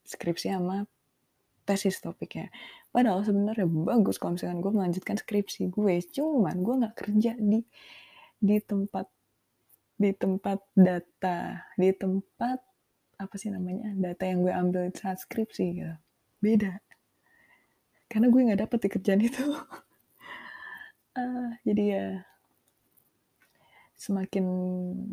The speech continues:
apa ya, tinggi pendidikannya semakin dilema sih. Makin banyak hal-hal yang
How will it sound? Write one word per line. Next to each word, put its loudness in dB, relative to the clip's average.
apa -8
ya, -4
tinggi 4
pendidikannya 2
semakin -2
dilema 2
sih. -10
Makin 2
banyak 0
hal-hal -4
yang -2